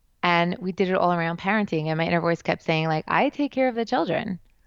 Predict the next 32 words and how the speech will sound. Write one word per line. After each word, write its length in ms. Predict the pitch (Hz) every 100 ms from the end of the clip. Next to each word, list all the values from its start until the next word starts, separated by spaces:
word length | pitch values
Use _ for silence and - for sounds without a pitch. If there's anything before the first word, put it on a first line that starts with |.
| _
Like, 160 | 196 190
I 300 | 180 233 285
do 180 | 196 262
all 140 | 220
that 240 | 151 160 -
stuff, 280 | 135 - - - _
you 120 | 190
know? 380 | 180 165 185 180 - - - - -
It's 220 | 233 233
me. 500 | 226 247 311 - - - -
<laughs> 180 | 285 190
You're 180 | 254 311
just, 160 | 359
like, 180 | 320 226 -
in, 200 | 269 269
in 240 | - 254
a 40 |
situation 640 | 262 262 254 214 185 247 247
where 140 | 208
I 120 | 180
need 240 | 180 175 170
you. 140 | 247
Like, 180 | 208 185
if 100 | 180
I 260 | 175 170 180
wanna 200 | 185 180
use 400 | 160 180 202 156
you 420 | 156 160 196 285
as 300 | 165 170 165
the 120 | 165
one 260 | 156 160 165
that's 240 | 165 -